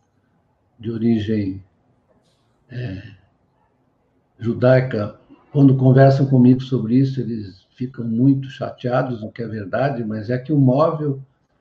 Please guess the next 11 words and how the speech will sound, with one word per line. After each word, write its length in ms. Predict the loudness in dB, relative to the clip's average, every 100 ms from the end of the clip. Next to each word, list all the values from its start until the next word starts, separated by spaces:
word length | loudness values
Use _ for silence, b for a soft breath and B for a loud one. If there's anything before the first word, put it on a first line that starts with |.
| _ _ _
do 140 | -2
dinheiro 440 | 2 4 6 4 2
foi 140 | 2
muito 260 | 2 2 0
mais 220 | -6 -6
forte 420 | -6 -4 -4 -4
do 200 | -6 -6
que 120 | -4 -2
a 180 | -2
solidariedade 960 | -4 -4 -4 -2 -2 -4 -4 -4 -4 -4
com. 460 | -8 -6 -4 -4